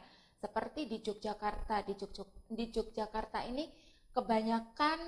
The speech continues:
eh, bekerja pada bidang jasa, misalnya gitu. Lalu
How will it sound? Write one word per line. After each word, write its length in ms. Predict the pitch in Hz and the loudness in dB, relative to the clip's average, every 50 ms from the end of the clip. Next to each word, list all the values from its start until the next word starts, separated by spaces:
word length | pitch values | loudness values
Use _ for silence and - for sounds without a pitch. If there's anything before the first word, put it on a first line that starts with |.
| 330 - - - - - _ - - | -8 -8 -10 -16 -20 -20 _ 0 2
eh, 240 | 233 240 233 240 233 214 | 4 4 4 4 2 0
bekerja 480 | 226 220 - 247 - - 269 285 294 - | 0 -2 -2 0 6 8 8 8 8 8
pada 320 | 262 233 190 233 240 254 | 4 6 8 8 8 8
bidang 480 | - 233 226 - 226 226 233 240 240 226 | 8 6 4 4 6 6 6 4 2 0
jasa, 480 | 220 196 202 - - 233 233 233 233 | 0 -2 -4 0 4 6 6 6 6
misalnya 400 | 220 190 - 196 185 196 214 220 | 4 -2 -6 -6 -6 -4 -4 -4
gitu. 320 | 208 180 202 - 208 - - - - - - - - - - | -4 -4 -2 0 0 -2 -2 -4 -16 -16 -16 -16 -16 -6 2
Lalu 560 | 220 214 220 220 233 254 285 320 339 359 | 4 6 6 6 6 6 6 4 2 0